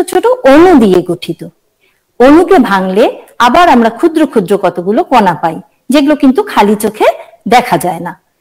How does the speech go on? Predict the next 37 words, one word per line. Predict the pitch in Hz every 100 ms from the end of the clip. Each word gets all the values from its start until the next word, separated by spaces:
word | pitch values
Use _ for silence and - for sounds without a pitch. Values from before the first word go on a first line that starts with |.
| _ _ _ - - - -
সেগুলোই | 202 294 277 392 254
হচ্ছে | - 523 -
পরমাণু। | 190 175 170 175 - -
তাহলে | 247 277 269 262 - - - 220
যদি | 214 233 226
আমাদের | 214 214 214
প্রশ্ন | 262 262 294 285
আসে | 262 262
যে | 247 254
পরমাণু | 247 330 320 285 277
কি, | 214 208 -
পদার্থকে | 294 247 269 269 302 311 233
ভাঙলে | 247 254 311 571 - - -
ক্ষুদ্র | 403 330 320
ক্ষুদ্র | - 233 247 247
কণা | 202 196
পাওয়া | 196 185 175
যায়, | 190 240
তাকে | 233 269 254
আমরা | 254 262
কি | 262
বলছি? | 285 285 480 480
অণু। | 262 185 151 - _ -
আর | 175 196 262
অণুকে | 302 330 359 294
ভাঙলে | 294 311 311
ক্ষুদ্র | 330 294 320
ক্ষুদ্র | 330 269 330 320
যে | 302 302
কণা | 285 294 294
পাওয়া | 302 311
যায়, | 440 587 -
তাকে | 226 220
বলছি | 214 208 440 -
পরমাণু। | 254 190 175 170 175 _ _ _ -
তাহলে | 269 277 269
কি | 302